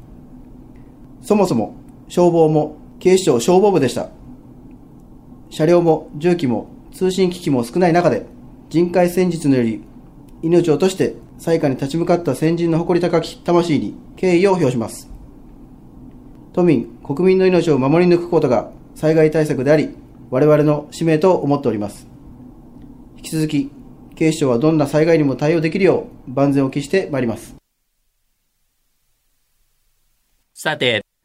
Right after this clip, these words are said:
Speaker 2: 先ほど警視庁特殊救助隊の和田警部の話にもありましたが、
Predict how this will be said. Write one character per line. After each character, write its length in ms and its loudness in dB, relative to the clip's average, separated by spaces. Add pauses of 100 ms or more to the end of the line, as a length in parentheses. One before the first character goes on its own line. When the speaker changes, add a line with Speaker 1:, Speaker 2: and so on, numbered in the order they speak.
(240)
Speaker 2:
先 340 -6
ほ 100 0
ど 300 -2 (300)
警 240 -6
視 120 -12
庁 520 -4
特 180 -4
殊 160 -8
救 160 -2
助 180 -4
隊 240 -2
の 280 0
和 160 -2
田 140 -2
警 200 -4
部 120 -2
の 100 0
話 340 -2
に 100 0
も 140 0
あ 80 -2
り 80 -6
ま 140 -2
し 80 -12
た 100 -4
が、 300 -4